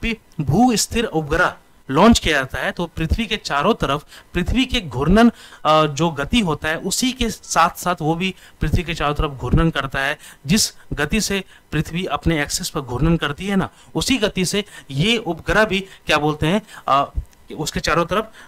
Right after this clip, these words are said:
घूर्णन करता है, ठीक है। तो इसलिए ऐसा, ऐसा देखने के, देखने में माना जाता है कि वो जो है, वो, अ, स्थिर है। किसके compare में?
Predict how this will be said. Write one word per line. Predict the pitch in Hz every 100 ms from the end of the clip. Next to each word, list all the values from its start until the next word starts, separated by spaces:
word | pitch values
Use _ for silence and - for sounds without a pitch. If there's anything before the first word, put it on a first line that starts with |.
| -
घूर्णन | 123 160 202
करता | 196 143 147
है, | 135 151 - _ -
ठीक | 165
है। | 185 - - -
तो | 202
इसलिए | 233 240 233 214 233 233
ऐसा, | 170 170 196 185 -
ऐसा | 170 202
देखने | 160 156 196
के, | 208 190
देखने | 175 147 143 - 196
में |
माना | 180 160 170
जाता | 156 156
है | 151 226 - -
कि | 160
वो | 127 190
जो | 226 165
है, | 170 220 - -
वो, | 139 233 240 - - -
अ, | 147 151 - - -
स्थिर | 185 - 254
है। | 196 - - -
किसके | 180 240
compare | 240 240 233 208
में? | 156